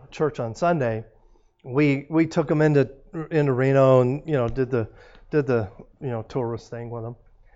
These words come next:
And we were driving down Virginia, and they were just fascinated with all the casinos. You know, just, you know, the big buildings and the lights and the, you know,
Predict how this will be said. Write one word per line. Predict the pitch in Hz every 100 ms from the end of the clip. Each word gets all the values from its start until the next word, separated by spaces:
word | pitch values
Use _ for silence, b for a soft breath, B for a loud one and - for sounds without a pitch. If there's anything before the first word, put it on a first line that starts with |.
| b b
And | 139
we | 202
were | 208 131
driving | 147 160 156 139
down | 143 139 120
Virginia, | 123 113 156 139 117 113 _ b b b b b b b b b _ _ _ _ _ B B -
and | 147 143 127 120 - B
they | 143 156
were | 202 151
just | 120 151 - - _ _ _ _ _ -
fascinated | - 190 196 185 - 139 123
with | 120 120
all | 123
the | 120
casinos. | 113 113 - 123 104 - - _ _ _ _ _ _ _ _ _ _ _ _ _ _ -
You | 131
know, | 120
just, | 110 147 - -
you | 143 151
know, | 127
the | 113
big | 113 143 113
buildings | 135 131 131 135 117
and | 113
the | 107
lights | 110 127 127 127 120
and | 107
the, | 107 -
you | 131
know, | 120